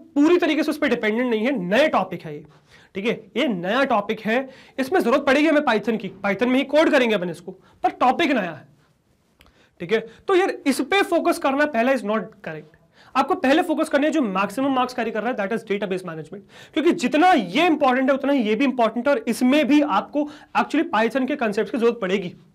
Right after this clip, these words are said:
रीजन क्या? क्योंकि यार यहाँ डेटाबेस मैनेजमेंट एक बहुत नया टॉपिक है, इसका ब्रीफ इंट्रोडक्शन आपने क्लास इलेवेंथ में देखा होगा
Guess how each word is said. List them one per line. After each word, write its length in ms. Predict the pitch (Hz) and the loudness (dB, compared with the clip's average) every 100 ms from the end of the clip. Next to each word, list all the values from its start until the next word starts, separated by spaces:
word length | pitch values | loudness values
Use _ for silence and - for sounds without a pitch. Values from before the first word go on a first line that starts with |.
| - - - - | -20 -20 -16 -2
रीजन 340 | 233 262 285 | 2 4 2
क्या? 160 | 254 247 254 - - | 2 2 0 -6 -6
क्योंकि 220 | 277 330 | 2 4
यार 120 | 349 | 4
यहाँ 360 | 196 214 226 320 | 2 2 4 2
डेटाबेस 420 | 285 311 294 302 | 2 0 0 0
मैनेजमेंट 400 | 262 254 254 311 | 0 0 0 0
एक 140 | 285 | 0
बहुत 280 | 214 226 311 | 0 0 2
नया 200 | 277 247 | 2 2
टॉपिक 300 | 254 220 180 185 | 2 0 -2 -2
है, 40 | |
इसका 180 | 202 302 | 0 0
ब्रीफ 480 | 196 175 220 302 277 | 0 0 2 2 2
इंट्रोडक्शन 420 | 269 262 254 254 | 0 0 0 0
आपने 160 | 247 262 | -2 0
क्लास 260 | 220 220 | 0 -2
इलेवेंथ 240 | 208 196 214 | -2 -4 -4
में 120 | 220 | -4
देखा 220 | 190 226 | 0 0
होगा 280 | 214 208 | 2 0